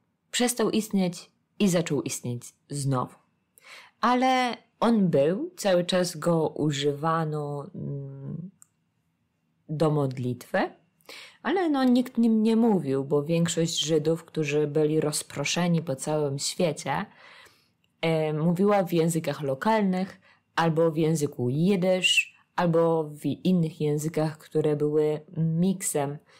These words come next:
języka hebrajskiego i lokalnego języka. Już pod koniec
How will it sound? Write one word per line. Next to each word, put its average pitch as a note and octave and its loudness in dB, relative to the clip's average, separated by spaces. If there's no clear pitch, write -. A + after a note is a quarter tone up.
języka C#3+ -4
hebrajskiego E3 -2
i D#3+ 0
lokalnego B2+ -2
języka. B2+ -8
Już G3+ 2
pod G3 -2
koniec F#3+ 2